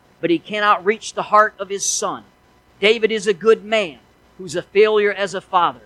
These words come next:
He didn't abandon them, yet they suffered neglect. He gave his boys what they wanted, but he did not give his boys what they needed. He was not a good dad. David has been in many fights. He's won many battles. He done great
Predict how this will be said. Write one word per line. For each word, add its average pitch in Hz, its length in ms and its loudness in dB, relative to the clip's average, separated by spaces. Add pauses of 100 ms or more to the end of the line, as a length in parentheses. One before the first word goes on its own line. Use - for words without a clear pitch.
(420)
He 208 80 -6
didn't 247 300 -8
abandon 220 640 -2
them, 226 280 2
yet 233 280 2
they 247 120 -2
suffered 254 540 -4
neglect. 254 420 0 (460)
He 220 80 -8
gave 240 340 2
his 214 160 -6
boys 240 400 4
what 240 180 -4
they 254 140 -4
wanted, 240 560 -4
but 185 140 -4
he 190 80 -6
did 175 180 -8
not 220 260 4
give 233 180 -4
his 202 120 -2
boys 208 380 -4
what 214 200 -8
they 202 140 -4
needed. 175 420 -14 (240)
He 143 60 -20
was 139 220 -20
not 135 160 -12
a 120 40 -18
good 131 280 -16
dad. 156 220 -16 (1400)
David 170 260 0
has 151 140 -8
been 170 140 -8
in 160 100 -10
many 175 240 -8
fights. - 640 -14 (320)
He's 151 180 -14
won 180 300 0
many 180 200 -6
battles. 165 380 -12 (440)
He - 100 -12
done 190 280 -2
great 175 320 -2